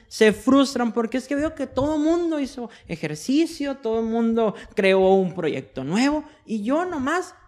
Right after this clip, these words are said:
estuve en la casa". "¿Y qué hiciste? Descansar, dormir y comer y ver la tele". "¿Lo disfrutaste? ¿Lo disfrutaste?". "Sí". Perfecto. La pandemia es para estar en la casa.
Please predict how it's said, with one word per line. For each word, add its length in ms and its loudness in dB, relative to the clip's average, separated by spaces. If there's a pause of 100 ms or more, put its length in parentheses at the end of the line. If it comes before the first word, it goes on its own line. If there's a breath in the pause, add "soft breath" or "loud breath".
(680)
estuve 360 -4
en 60 0
la 140 0
casa". 560 -6
"¿Y 100 -14
qué 100 -10
hiciste? 360 -10
Descansar, 640 -6
dormir 380 -6
y 140 -6
comer 460 -4
y 140 -2
ver 120 -4
la 160 -6
tele". 260 -4 (260 soft breath)
"¿Lo 100 -8
disfrutaste? 720 -10
¿Lo 100 -2
disfrutaste?". 600 -4
"Sí". 200 -6 (560 loud breath)
Perfecto. 760 -10 (1400)
La 200 -6
pandemia 320 -2
es 60 -6
para 200 -6
estar 180 -2
en 60 -2
la 120 -4
casa. 280 -8